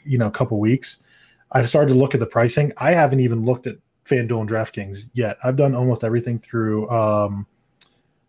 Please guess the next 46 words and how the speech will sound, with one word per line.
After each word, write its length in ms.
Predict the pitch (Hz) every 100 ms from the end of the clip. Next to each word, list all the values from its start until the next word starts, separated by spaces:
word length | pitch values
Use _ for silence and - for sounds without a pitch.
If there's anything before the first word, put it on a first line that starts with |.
| _ -
through 160 | 123
Fantasy 400 | 120 127 113 113
Labs 220 | 101 95
at 60 | 98
the 60 | 104
moment, 300 | 104 92 - _ -
'cause 120 | 123
I 80 | 131
can 140 | 123
build 180 | 127 123
lineups 300 | 123 123 117
on 60 | 120
there. 120 | 113
I 60 | 113
can 140 | 107
save 320 | - 120 120 113
lineups 340 | 117 110 -
on 80 | 110
there. 100 | 113
I 40 |
can 80 | 120
do 80 | 113
all 100 | 113
that 60 | -
stuff. 280 | 131 127 123
I 60 |
haven't 120 | 135 135
even 300 | 110 107 107
looked 300 | 120 - 117
at 260 | 110 98 - _ _ _ _ _
FanDuel 300 | 127 120 117
and 80 | 110
DraftKings, 800 | 107 107 - 131 131 - - -
um, 560 | 120 110 107 101 104 -
in 60 | 120
terms 220 | 120 107
of, 80 | 107
like, 140 | 101
contest 420 | 113 104 107 -
selection. 320 | 101 104 104
I've 140 | 101 107
just 160 | 113
been 100 | 107
trying 220 | 104 107 104
to, 60 |
like, 240 | 101 98